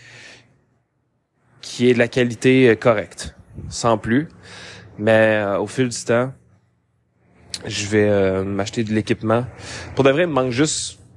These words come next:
une bonne caméra, puis, euh, je suis correct, là. Donc, euh, donc bref, c'est ça. Je vais juste vous annoncer ça. Euh, la nouvelle, euh, y a personne qui le sait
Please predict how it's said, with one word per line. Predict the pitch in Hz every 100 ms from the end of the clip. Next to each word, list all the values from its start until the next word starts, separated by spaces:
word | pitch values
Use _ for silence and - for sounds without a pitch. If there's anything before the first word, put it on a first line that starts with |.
| -
une | 110 117
bonne | 127 127
caméra, | 120 110 107 123
puis, | - 110 95
euh, | 95 78 85 110 - _ _ _ _ _ _ _ _ -
je | -
suis | -
correct, | 113 98 -
là. | 110 117 - _ _ _ _ _ _ _ _ _ _ _ - - _ _ _ _ -
Donc, | 104 98
euh, | 98 92 92 90 - - -
donc | 123
bref, | 131 190
c'est | - 151
ça. | 175 - - - _ _ _ _ _ _ - -
Je | 113
vais | 139
juste | 175 175
vous | 139
annoncer | 147 147 147
ça. | 131 139 160 - _ _ _ _ _ _ _ _ - -
Euh, | 110
la | 120
nouvelle, | 123 117 135 165 147 -
euh, | 107 104 104
y |
a | 110
personne | - 151 143
qui | 127
le |
sait | - 135